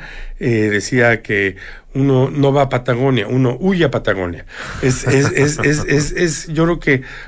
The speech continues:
una, no, no es una conclusión final, pero es un guiño con el, con el espectador y es una, una justificación. Es como Carlos diciendo también,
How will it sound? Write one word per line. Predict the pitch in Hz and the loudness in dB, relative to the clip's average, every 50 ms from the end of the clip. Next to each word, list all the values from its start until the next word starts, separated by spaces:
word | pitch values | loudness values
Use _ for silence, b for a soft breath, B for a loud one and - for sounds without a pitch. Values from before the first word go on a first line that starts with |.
| 120 110 | -10 -4
una, | - 147 151 160 - 185 | 0 0 0 0 0 0
no, | 175 160 151 160 170 165 - | 0 2 4 4 2 2 0
no | 165 170 | 0 0
es | 165 - | 2 2
una | 208 196 175 | 2 2 2
conclusión | 156 170 147 135 135 127 127 - 147 139 131 131 123 123 B B B B B B | 2 0 0 2 2 0 0 2 2 2 4 4 2 2 B B B B B B
final, | B - 123 120 147 165 151 127 | B 0 2 4 4 6 4 4
pero | 123 139 | 4 2
es | 143 151 | 2 2
un | 185 165 | 2 2
guiño | 151 156 165 160 151 135 | 4 4 4 4 4 2
con | - 131 120 110 | 2 2 2 2
el, | 104 101 92 - - | 2 2 0 -4 -6
con | - - 113 117 | -4 -2 -2 0
el | 110 | 0
espectador | 110 104 - 135 127 - 131 123 139 147 | -2 -4 -4 -6 -4 0 0 2 2 2
y | 151 | 0
es | 135 131 - | 0 -2 0
una, | 147 127 117 - B B B B B B B | 0 0 0 -2 B B B B B B B
una | 147 143 135 123 | 2 2 2 2
justificación. | 120 127 123 - 127 113 110 107 120 113 107 - 147 120 107 107 | 0 -2 -4 -2 -2 -2 0 0 0 0 0 2 2 2 2 2
Es | 107 107 | 0 0
como | - - 120 104 101 98 | -2 -2 -2 -2 -2 0
Carlos | - 113 110 117 107 | 0 0 0 0 -2
diciendo | 104 101 - - 113 110 107 107 | -4 -4 -2 -2 0 0 0 -2
también, | - 104 104 101 98 98 - | -2 -2 0 0 0 -2 -2